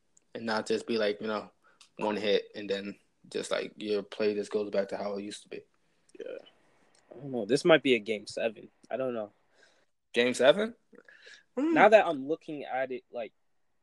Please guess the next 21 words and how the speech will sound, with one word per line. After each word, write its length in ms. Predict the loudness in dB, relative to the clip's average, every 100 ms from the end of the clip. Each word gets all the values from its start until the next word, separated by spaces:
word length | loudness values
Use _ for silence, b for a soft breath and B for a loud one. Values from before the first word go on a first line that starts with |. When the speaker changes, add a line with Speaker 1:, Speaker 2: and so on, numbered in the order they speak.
| _ _ _ _
Speaker 2:
deeper, 440 | -14 -12 -10 -8
like, 280 | -4 -6 -6 -12 _ _ _ _ _ _ _ _ b b b _ -6
if 220 | -4 -4 -8
La-, 380 | -6 -6 -6 -4
like, 240 | -2 -2 -4 _ _ _ _ -10
like, 220 | -10 -10 -18 -14
I'm 100 | -8
not 140 | -8
saying 280 | -6 -6 -4
Lowry's 400 | -2 -2 -2 -6
gonna, 260 | -10 -10 -10
you 140 | -10
know, 80 | -12 -14 _ _
choke 280 | -4 -4 -8
or 160 | -8 -8
anything, 460 | -8 -10 -10 -10 -6
but, 200 | -6 -6
like, 200 | -10 -12 _ _ _
if 140 | -8
he 180 | -4 -6 -8 _ 6
doesn't, 460 | 8 6 0 -2